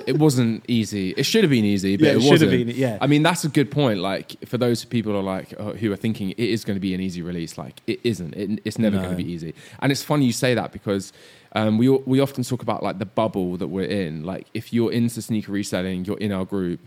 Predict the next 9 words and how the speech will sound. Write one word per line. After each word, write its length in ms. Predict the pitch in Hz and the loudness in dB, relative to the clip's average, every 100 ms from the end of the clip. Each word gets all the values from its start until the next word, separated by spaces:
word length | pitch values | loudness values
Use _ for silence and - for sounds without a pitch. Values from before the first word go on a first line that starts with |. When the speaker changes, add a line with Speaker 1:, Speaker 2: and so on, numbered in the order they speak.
| _ | _
Speaker 1:
or, 360 | 92 90 90 82 | -6 -4 -4 -4
you 120 | 95 | -6
know, 200 | 85 82 | -6 -8
just 320 | - 101 - 90 - | -8 -10 -10 -20 -6
buy 160 | 95 95 | -4 -4
and 80 | |
sell 140 | 92 90 | -6 -10
shoes. 380 | - 92 95 - - - - _ - | -6 -4 -4 -10 -20 -20 -20 _ -2
Um, 460 | 101 95 92 87 | -2 0 -2 -4